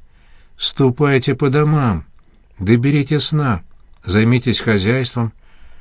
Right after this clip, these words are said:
Ну, я не знаю, чем римляне обычно занимаются по утрам. Пристаньте к жёнушкам, наконец. Если будут отпихивать, предупредите, чтобы не ерепенились. Скажите, что император приказал исполнять женское дело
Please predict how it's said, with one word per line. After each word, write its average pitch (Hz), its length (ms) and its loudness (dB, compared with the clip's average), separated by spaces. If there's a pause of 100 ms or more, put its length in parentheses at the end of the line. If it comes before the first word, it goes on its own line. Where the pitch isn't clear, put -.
(420)
Ну, 131 140 0
я 143 180 2
не 160 100 4
знаю, 139 280 2
чем 107 260 2
римляне 120 400 4
обычно 110 400 0
занимаются 120 640 0
по 127 100 -4
утрам. 120 460 0 (540)
Пристаньте 113 640 2
к 117 60 0
жёнушкам, 139 520 2
наконец. 101 560 0 (560)
Если 185 400 4
будут 175 320 4
отпихивать, 170 720 2 (180)
предупредите, 113 880 2
чтобы 104 520 0 (240)
не 101 200 2
ерепенились. 107 840 2 (880)
Скажите, 151 540 2
что - 220 0
император 139 460 2
приказал 123 460 0
исполнять 131 480 0
женское 123 480 0
дело 139 460 2